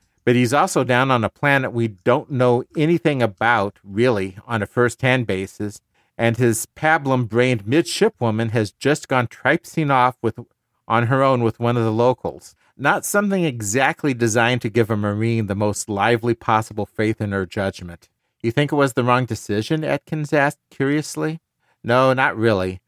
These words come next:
I'm going to give her a little grief over it when we get her back on board and suggest I sent those Marines along for a reason. But I'm not gonna smack her for it because I think I know why she did it.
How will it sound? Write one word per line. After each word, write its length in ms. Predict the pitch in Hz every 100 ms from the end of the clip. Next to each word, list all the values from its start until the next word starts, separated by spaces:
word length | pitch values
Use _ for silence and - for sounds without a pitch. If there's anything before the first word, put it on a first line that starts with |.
| _ _
I'm 120 | 175 180
going 140 | 208
to 40 | 165
give 220 | 156 147
her 120 | 135
a 60 | 117
little 240 | 120 110
grief 360 | 101 117 156 -
over 300 | 101 90 101
it 100 | 107
when 160 | 107 107
we 100 | 104
get 160 | 107
her 60 | 98
back 300 | 107 101 -
on 140 | 95
board 460 | 87 107 110 92 92
and 160 | 87 -
suggest 500 | 98 - 113 107 101
I 80 |
sent 420 | 92 - 123 92 104
those 260 | 104 101
Marines 380 | 101 98 110 104
along 280 | 101 98 98
for 260 | - 92
a 60 | 87
reason. 460 | 92 110 95 87 87 _ _ _
But 120 | 143
I'm 120 | 170
not 140 | 180 -
gonna 120 | 127
smack 380 | - - 120 117
her 80 | 107
for 260 | - 98
it 80 | 110
because 360 | 101 110 104 104 - _ _ _
I 140 | 120
think 260 | 151 156 147
I 120 | 120
know 140 | 113 107
why 180 | 101 101
she 180 | 113
did 220 | 95 113
it. 120 | 92